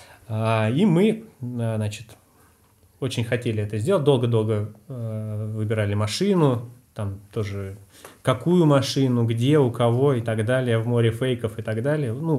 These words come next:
очень сложно было. Но в итоге машина здесь, машина разобрана, собрана, всё готово. Э, встал вопрос о том, что, ну, эта машина нуждается в обслуживании на гонке.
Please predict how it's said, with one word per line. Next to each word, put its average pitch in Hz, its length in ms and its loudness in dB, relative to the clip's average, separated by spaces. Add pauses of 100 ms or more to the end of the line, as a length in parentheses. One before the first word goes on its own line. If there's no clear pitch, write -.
очень 120 180 -6
сложно 98 340 -4
было. 95 260 -12 (420)
Но 123 80 0
в 139 60 4
итоге 123 240 2
машина 117 360 0
здесь, 175 300 0
машина 117 420 2
разобрана, 151 540 2
собрана, 143 520 2
всё 120 200 -6
готово. 104 440 -4 (1500)
Э, 110 640 -2
встал 160 340 0
вопрос 147 580 0 (200)
о 113 100 -6
том, 151 480 -2 (1300)
что, 110 720 -4
ну, 117 300 -4 (260)
эта 127 200 -6
машина 135 600 0 (320)
нуждается 135 720 -2
в 120 40 2
обслуживании 117 460 0
на 107 140 2
гонке. 101 380 -4